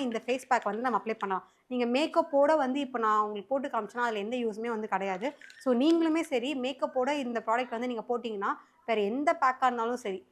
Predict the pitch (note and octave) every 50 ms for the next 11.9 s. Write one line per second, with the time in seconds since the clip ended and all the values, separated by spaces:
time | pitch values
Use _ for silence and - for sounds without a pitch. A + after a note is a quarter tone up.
0 | _ _ - A3+ A3 A3 A3 - C4 C4+ C4 C4 B3+ C4 C4 C4 B3+ B3 A3+ G#3+
1 | A3 G#3+ G#3+ - A#3 A#3 C4 C#4 C#4 B3 A#3 A#3+ A#3 A#3+ - E4 D#4 C#4+ C4+ B3
2 | A#3+ A3+ A3 A3 B3+ A#3+ A#3+ A3 A#3+ C4+ C4 A3+ A#3 A#3+ B3+ A#3+ G#3+ G#3+ A#3 G#3+
3 | G3 - - - - B3 - D4+ D#4+ D#4+ D#4 C#4 B3+ A#3+ A#3 A3 G#3+ G#3+ G#3+ G3+
4 | G#3+ - - A#3 A#3+ A#3 G#3+ A3+ A3+ A#3+ A3 G3+ - G3+ F#3+ E3 - _ _ _
5 | _ _ _ _ - - C4 C4 A#3+ B3+ D4 D#4 C#4+ B3+ G#3+ G3 A3+ A3 A#3 B3+
6 | B3+ B3+ B3+ C#4 C#4+ C#4+ C#4 B3+ A#3 A#3 G#3+ G#3+ - - - C#4+ D4 D4 - -
7 | C4+ C4+ C#4+ C#4 B3 - B3+ B3 A#3+ A#3 G#3 G#3+ A#3 A3+ B3 G#3+ A#3 B3 G3+ G#3+
8 | G#3+ A3 - G#3 G3 - _ _ _ _ - A3+ G#3 A#3 - B3+ A#3 B3 C#4+ D4
9 | C4 C4+ C4 C4+ C4 B3 A#3+ C#4 C#4+ A#3+ A#3 G#3+ G#3+ A#3 B3 B3+ A3 G#3+ G#3 A3
10 | G#3+ - G#3+ A3 G#3+ G3+ G3+ - D4 F4 F4 - D4+ C4 A#3+ G#3 G3 - - G#3
11 | A#3 - - D#4+ E4 F4+ F4+ F4+ - - _ _ - - B3 A#3+ C4+ D#4+